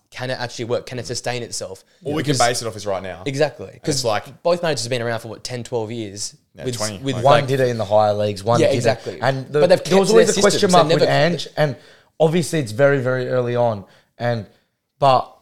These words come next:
Speaker 1: But same,
Speaker 3: you'd say
Speaker 1: it's,
Speaker 3: those
Speaker 1: it's,
Speaker 3: question marks
Speaker 1: but
Speaker 3: have
Speaker 1: it's,
Speaker 3: been answered to a
Speaker 1: it's,
Speaker 3: degree.
Speaker 1: it's early on with Poch as well, though,
Speaker 2: Yeah.
Speaker 1: right? 'Cause the whole new, his
Speaker 2: Yeah.
Speaker 1: system hasn't changed
Speaker 3: Poch probably didn't
Speaker 1: everywhere
Speaker 3: have
Speaker 1: he's
Speaker 3: as many
Speaker 1: gone.
Speaker 3: question marks, though, considering
Speaker 1: No, the question
Speaker 3: the
Speaker 1: is, though, will his system work in this Chelsea
Speaker 3: Yeah,
Speaker 1: team with
Speaker 3: I
Speaker 1: all
Speaker 3: don't
Speaker 1: this
Speaker 3: know.
Speaker 1: ego, all this talent? But so far, like, we've, like,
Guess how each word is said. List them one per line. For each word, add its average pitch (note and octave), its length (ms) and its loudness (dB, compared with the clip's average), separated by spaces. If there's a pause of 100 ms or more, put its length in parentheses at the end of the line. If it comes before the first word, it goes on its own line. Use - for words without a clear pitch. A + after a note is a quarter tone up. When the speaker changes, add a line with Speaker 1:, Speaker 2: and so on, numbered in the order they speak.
Speaker 1:
But D3 100 -8
same, F3 160 0
Speaker 3:
you'd E3 120 0
say G#3 100 8
Speaker 1:
it's, G#3 80 8
Speaker 3:
those G3+ 100 4
Speaker 1:
it's, D#3+ 60 -2
Speaker 3:
question F3+ 240 0
marks E3 180 6
Speaker 1:
but F3+ 60 4
Speaker 3:
have E3+ 60 6
Speaker 1:
it's, B2+ 60 0
Speaker 3:
been D3 280 2
answered D#3+ 540 0
to E3 100 -2
a - 20 2
Speaker 1:
it's, A#2+ 160 0
Speaker 3:
degree. A2+ 240 0
Speaker 1:
it's - 120 -8
early E3+ 240 4
on C#3+ 140 2
with A#2+ 140 -6
Poch - 240 -4
as A2 120 -10
well, D3+ 200 0
though, G#2+ 180 -10
Speaker 2:
Yeah. G#2 80 -2
Speaker 1:
right? A#2+ 120 0
'Cause C3+ 160 -2
the C3+ 80 -2
whole C#3+ 180 0
new, C3 160 -6
his B2+ 120 -8
Speaker 2:
Yeah. F#3 80 0
Speaker 1:
system F3 340 -2
hasn't D3+ 320 -4
changed C#3+ 160 -2
Speaker 3:
Poch F3+ 180 6
probably G3 200 2
didn't F#3+ 120 2
Speaker 1:
everywhere F3+ 40 6
Speaker 3:
have E3+ 60 6
Speaker 1:
he's D#3 100 0
Speaker 3:
as C#3 40 -2
many C#3 180 0
Speaker 1:
gone. - 100 -14
Speaker 3:
question B2 340 -2
marks, A2 300 -4
though, A2+ 220 -2
considering A2+ 640 -6 (100)
Speaker 1:
No, D3+ 80 -4
the C#3 80 -6
question C#3 280 2
Speaker 3:
the D#3 60 -2
Speaker 1:
is, C3 80 -4
though, C3+ 120 0
will C3+ 160 -2
his C#3 220 -4
system B2+ 460 -6
work B2 260 0
in B2 80 -8
this A#2 80 -6
Chelsea B2 240 0
Speaker 3:
Yeah, A2 80 4
Speaker 1:
team - 100 0
with - 100 -2
Speaker 3:
I G#2 40 -4
Speaker 1:
all C#3 160 0
Speaker 3:
don't C3 60 -6
Speaker 1:
this B2+ 180 -6
Speaker 3:
know. B2+ 80 -8
Speaker 1:
ego, B2 240 -4
all C3 160 -6
this A#2+ 120 -8
talent? A#2 360 -10 (260)
But A#2+ 120 -8
so D3+ 180 0
far, C3+ 260 0
like, A#2+ 140 2
we've, B2 160 -6 (160)
like, B2 200 -2